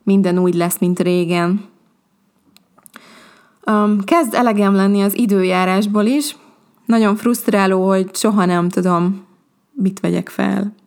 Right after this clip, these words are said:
Ha kabátot veszek, akkor biztos, hogy leizzadok, és hét ágra fog sütni a nap tíz perccel indulás után. Ha nem veszek kabátot,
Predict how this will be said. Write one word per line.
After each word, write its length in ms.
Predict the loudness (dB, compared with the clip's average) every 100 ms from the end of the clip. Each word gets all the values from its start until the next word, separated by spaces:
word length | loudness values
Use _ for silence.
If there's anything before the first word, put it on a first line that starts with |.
| -20 -20 -20 -20 -16 -4
Ha 120 | -2
kabátot 520 | 0 0 0 -2 -2
veszek, 340 | -2 -2 -2
akkor 360 | -2 -2 -2 0
biztos, 480 | -2 -2 -2 -4 0
hogy 160 | 0
leizzadok, 680 | 2 2 0 0 0 -2 -2
és 260 | -2 -4 -2
hét 300 | 0 0 0
ágra 260 | -2 0 -2
fog 200 | -4 -4
sütni 360 | -6 -2 -2
a 60 | 0
nap 300 | -2 -4 -2
tíz 300 | -2 -2 -2
perccel 340 | -4 -2 0
indulás 480 | 0 2 0 -2 -4
után. 540 | -6 -2 -2 -2 -4 -12 _ _ _ -20 -20 -20 -20 -10
Ha 140 | -2 0
nem 200 | 2 0
veszek 340 | 0 -2 -2
kabátot, 760 | -2 0 2 0 0 -2 -2